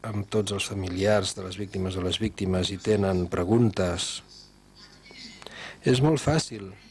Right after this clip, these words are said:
posar-se d'acord en totes les opinions que tenen, tot el que diuen, però hi ha una cosa en què la llei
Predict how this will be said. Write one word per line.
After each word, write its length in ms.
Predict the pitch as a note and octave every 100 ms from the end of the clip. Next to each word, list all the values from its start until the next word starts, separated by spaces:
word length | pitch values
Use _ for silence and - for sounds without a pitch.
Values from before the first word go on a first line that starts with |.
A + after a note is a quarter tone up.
| - - - - - - -
posar-se 560 | B2 A2+ A#2+ A#2 -
d'acord 560 | A2+ A2 - G#2+ A2 - - - - - -
en 160 | - A2+ G#2+
totes 300 | A#2+ A#2+ -
les 140 | A2 G#2+
opinions 680 | - G#2+ A#2+ A2+ A2 G#2+ - G2+
que 80 |
tenen, 380 | A2 D#3 C#3+ G2
tot 140 | A2+ G#2+
el 80 | G#2+
que 160 | -
diuen, 380 | A2 A#2 F#2 F#2
però 300 | - C#3 B2+ E3 - - - - - -
hi 140 | G#2+ C3
ha 60 |
una 160 | C#3 A2
cosa 460 | - A#2 G2+ G#2 A#2 - - - - - - - - - - - - - A3 - - - - A3+ - - - - - - - - - - - - - D4 - - - - - - - - - - - - -
en 140 | C#3 C3+
què 80 | C#3+
la 160 | B2+
llei 300 | A#2 B2+ A#2+